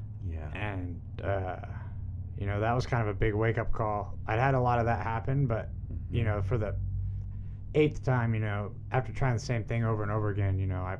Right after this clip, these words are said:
Speaker 2: finally realized I think it wasn't gonna happen. You know, I wasn't gonna be able to keep a job if I kept doing that.
Speaker 1: Yeah, yeah, you know, and that, you know, I, I appreciate you coming onto our show and being, you know, very fearless in, in telling your story, you know, 'cause,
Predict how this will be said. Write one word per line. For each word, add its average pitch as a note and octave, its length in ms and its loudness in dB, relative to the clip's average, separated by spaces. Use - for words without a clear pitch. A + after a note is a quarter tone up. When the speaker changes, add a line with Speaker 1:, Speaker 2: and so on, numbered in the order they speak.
Speaker 2:
finally A2 360 0
realized G2+ 420 -2
I F#2+ 60 -2
think F#2+ 220 -8
it A2 100 -8
wasn't F#2 400 -10
gonna G2 240 -6
happen. G#2 480 -6
You A2 80 -6
know, G#2+ 80 -6
I G2 60 -4
wasn't G#2 320 -2
gonna G2 120 -6
be F#2+ 100 -6
able F2+ 140 -6
to - 80 -10
keep F2+ 160 -10
a - 20 -6
job D#2+ 300 -8
if - 80 -6
I - 40 -2
kept - 220 -10
doing G2 220 -8
that. - 120 -10
Speaker 1:
Yeah, F#2 380 0
yeah, F#2 340 -2
you G2 100 -2
know, G2 240 2
and G2+ 120 2
that, A#2 200 0
you C#3+ 100 -4
know, C#3+ 100 6
I, C3+ 240 6
I C3+ 180 4
appreciate D3 560 2
you G#2+ 80 0
coming G#2+ 260 0
onto G2+ 220 4
our F2+ 80 2
show G#2 340 4
and F#2+ 400 2
being, F#2+ 420 2
you G2 100 -2
know, D#2+ 300 -4
very F#2 260 2
fearless F#2+ 580 0
in, E2+ 260 -2
in F#2+ 140 -2
telling G#2 240 -2
your G2 80 2
story, B2+ 400 2
you F2+ 100 -2
know, F2+ 220 -4
'cause, F#2 380 -4